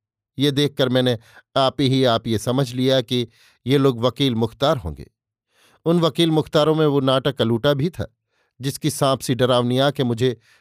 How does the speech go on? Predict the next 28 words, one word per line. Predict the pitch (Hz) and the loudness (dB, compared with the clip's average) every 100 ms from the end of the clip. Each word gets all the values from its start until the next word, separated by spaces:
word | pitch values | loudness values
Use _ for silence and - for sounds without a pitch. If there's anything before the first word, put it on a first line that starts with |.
| _ | _
बुरी | 120 143 139 | 0 2 2
तरह | 127 113 | 2 0
घूर | 95 90 151 | 0 -2 -2
रही | 131 87 | -2 -6
थीं। | - - _ _ _ _ _ _ _ _ _ _ | -10 -20 _ _ _ _ _ _ _ _ _ _
अस्तु, | - 160 - 160 135 - _ _ - | -2 0 2 2 2 -8 _ _ -2
अब | 139 | 2
ये | 151 | 2
सुनिए | 147 160 151 156 | 2 2 2 2
कि | 151 143 147 | 0 -2 -2
मजिस्ट्रेट | 131 131 131 - 143 | -2 -2 -2 -2 -2
साहब | - 127 135 | 0 0 -2
के | - 117 | 0 -2
हुक्म | 151 - 139 | -2 -2 -4
से | - - _ _ _ _ - | -4 -12 _ _ _ _ -2
पेशकार | 143 139 - 139 | 0 0 0 0
साहब | - 131 139 95 - _ _ _ - | 0 0 0 -2 -10 _ _ _ -2
कोतवाल | 156 151 147 139 | 0 2 2 2
साहब | - 127 135 - | 0 0 0 -2
के | 127 | -2
दिए | 117 135 | 0 2
हुए | 131 131 | 2 0
कागजों | - 123 127 123 127 | 0 0 0 -2 -2
को | 135 | -4
सिलसिलेवार | - 113 123 113 107 107 - | -6 -6 -4 -2 0 -2 -2
फिर | 143 | -4
पढ़ने | - 87 90 | -2 -4 -6
लगे, | 71 - | -10 -14